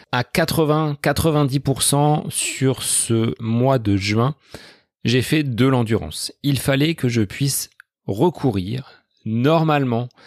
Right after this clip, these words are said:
sans avoir de douleur, pour pouvoir envisager autre chose et basculer sur ces deux mois de vacances, juillet et août, vers un plan d'action qui, je l'espérais, devait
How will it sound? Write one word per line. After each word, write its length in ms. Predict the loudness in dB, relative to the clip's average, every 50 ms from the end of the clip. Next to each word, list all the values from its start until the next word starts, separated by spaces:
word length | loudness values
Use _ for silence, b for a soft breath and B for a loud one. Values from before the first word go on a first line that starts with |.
| B B B B
sans 400 | -6 -4 -2 0 2 2 2 2
avoir 300 | 2 2 2 2 2 2
de 100 | 0 0
douleur, 460 | 0 0 0 2 2 2 0 -2 -4 b b b _ _ _
pour 220 | -2 0 0 0
pouvoir 460 | 0 -2 -2 0 2 2 2 0 -2 -6
envisager 580 | -6 -6 -4 -2 -2 0 0 0 2 0 -2 -2 -2
autre 280 | -4 -4 -2 -2 -2 -2
chose 280 | 0 2 2 2 2 B B B B B B B B -2
et 80 | 0
basculer 640 | 0 0 0 0 0 -2 0 0 0 0 -2 -4 -8 _
sur 500 | -10 -8 -4 -4 0 2 2 2 2 0
ces 420 | -4 -4 -2 0 0 -2 -2 -6 -10 _
deux 240 | -14 -6 -2 0 0
mois 160 | 2 2 0
de 80 | 2 2
vacances, 540 | 0 0 0 0 0 0 0 -2 -4 -6 -8 -8
juillet 420 | -4 -2 0 2 2 2 2 0 0 -2
et 160 | -4 -2 0
août, 320 | -2 -2 -2 -4 -8 -10 -10 _
vers 460 | -8 -8 -2 0 0 2 2 0 -2 -6 -10 _ -4
un 120 | -4 -4
plan 300 | -4 -2 -2 0 2 2
d'action 480 | 2 0 0 -2 -4 -2 -2 -2 -4 -4 B B B B B B B B B
qui, 360 | B -8 -6 -4 -6 -6 -8 -8 _ -4
je 180 | 0 2 2
l'espérais, 800 | 2 2 2 2 2 0 0 0 0 0 2 2 2 0 0 -4 _ _ _
devait 640 | -14 -12 -6 0 2 4 4 4 2 0 0 -2 -2